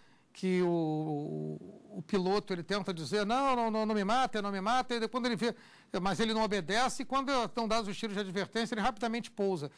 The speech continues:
Aí ele tenta fugir, mas é pego no solo. Então,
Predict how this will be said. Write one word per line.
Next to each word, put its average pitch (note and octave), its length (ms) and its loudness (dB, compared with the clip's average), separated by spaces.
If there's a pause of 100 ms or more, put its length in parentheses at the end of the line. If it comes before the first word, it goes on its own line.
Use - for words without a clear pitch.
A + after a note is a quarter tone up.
(160)
Aí G#3 80 0
ele A3+ 80 2
tenta G#3+ 280 -2
fugir, G#3 260 -2
mas A3+ 160 2
é A#3 60 2
pego G#3+ 280 0
no A3+ 80 -4
solo. D#3 460 -2 (1120)
Então, G#3+ 440 0